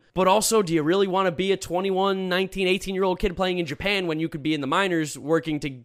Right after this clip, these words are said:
become a major league pitcher? It's interesting to see. We've never seen anything like that with Carter Stewart.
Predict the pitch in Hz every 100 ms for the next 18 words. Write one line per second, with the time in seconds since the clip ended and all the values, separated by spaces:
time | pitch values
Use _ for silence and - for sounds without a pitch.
0 | _ 143 - - 160 147 147 131 139 123
1 | 208 208 247 240 - - _ - 170 220
2 | 208 233 180 180 196 151 151 165 156 139
3 | 135 147 135 120 123 151 170 - 180 185
4 | 190 202 208 233 -